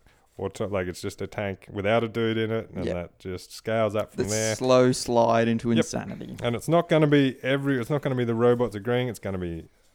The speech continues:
Speaker 1: dumb cunt by dumb cunt. <laughs> We will do it to ourselves
Speaker 2: <laughs>
Speaker 1: little by little. But wrap it up, Bart.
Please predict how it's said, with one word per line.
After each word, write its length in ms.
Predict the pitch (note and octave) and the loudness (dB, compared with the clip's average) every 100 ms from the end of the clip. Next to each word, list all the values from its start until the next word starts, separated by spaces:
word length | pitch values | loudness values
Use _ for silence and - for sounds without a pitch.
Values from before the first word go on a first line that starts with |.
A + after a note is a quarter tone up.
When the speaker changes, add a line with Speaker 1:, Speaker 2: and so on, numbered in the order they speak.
| _ G2+ G2+ _ _ - | _ -20 -20 _ _ -4
Speaker 1:
dumb 240 | C3+ D3 | -2 -2
cunt 260 | D#3 D#3+ - - | -2 -2 -6 -4
by 180 | G#2 F#2+ | -2 0
dumb 300 | F#2 G#2 G#2+ | -2 -4 -4
cunt. 340 | - G#2+ F#2+ - | -4 -4 -4 2
<laughs> 180 | C3+ | 2
We 100 | D#3 C#3 | 4 0
will 120 | B2+ B2+ - - - - - | 0 -2 -6 -8 -12 -18 0
do 120 | C3+ | 2
it 140 | B2 - | 2 0
to 160 | B2 | 0
ourselves 600 | A2 G#2 E3 G#2+ G2 F#2 | 2 0 0 0 0 -2
Speaker 2:
<laughs> 0 | |
Speaker 1:
little 340 | B2 E3 F3+ E3+ | -2 2 4 4
by 240 | D3+ C#3+ | 4 4
little. 260 | C3 B2 G#2 - - - - _ - | 4 2 0 -8 -20 -20 -20 _ 4
But 280 | F3 F3 - - _ _ - _ _ | 6 6 0 -20 _ _ -20 _ _
wrap 320 | C#3 C#3 D#3 | -2 2 2
it 80 | D3 | 4
up, 140 | D#3 | 2
Bart. 300 | E3 F3 G3 | 2 0 0